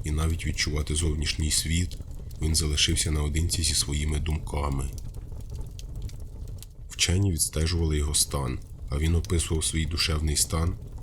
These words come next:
нечленороздільними пропозиціями, які сам не міг чути. Через чотири дні він повідомив, що чує шиплячі нерозбірливі голоси у своїй голові.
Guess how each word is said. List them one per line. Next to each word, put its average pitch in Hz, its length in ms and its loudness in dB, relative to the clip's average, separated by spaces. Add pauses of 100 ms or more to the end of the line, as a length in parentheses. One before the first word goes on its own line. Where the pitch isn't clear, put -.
(160)
нечленороздільними 80 1080 4
пропозиціями, 69 1040 0 (320)
які 78 220 0
сам 80 280 4
не 78 80 4
міг 76 300 0
чути. - 480 -4 (480)
Через 82 260 4
чотири 85 460 2
дні 85 360 2 (300)
він 73 120 -2
повідомив, 76 640 2 (340)
що - 220 0
чує 85 300 2
шиплячі 73 540 2
нерозбірливі 80 720 2
голоси 80 440 2
у 76 140 2
своїй 69 360 0
голові. 71 540 -2